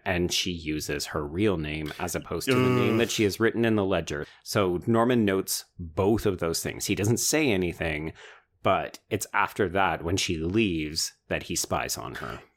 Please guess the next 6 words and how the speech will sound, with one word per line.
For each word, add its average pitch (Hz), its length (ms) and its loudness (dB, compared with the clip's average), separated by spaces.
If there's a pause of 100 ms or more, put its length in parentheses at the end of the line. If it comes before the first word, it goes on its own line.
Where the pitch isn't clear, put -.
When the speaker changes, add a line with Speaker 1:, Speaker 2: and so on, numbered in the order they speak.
Speaker 2:
Interesting. 185 680 0
Okay, 135 280 2
so, 143 160 2
uh, 131 100 -2 (420)
I 196 140 4
actually 277 400 4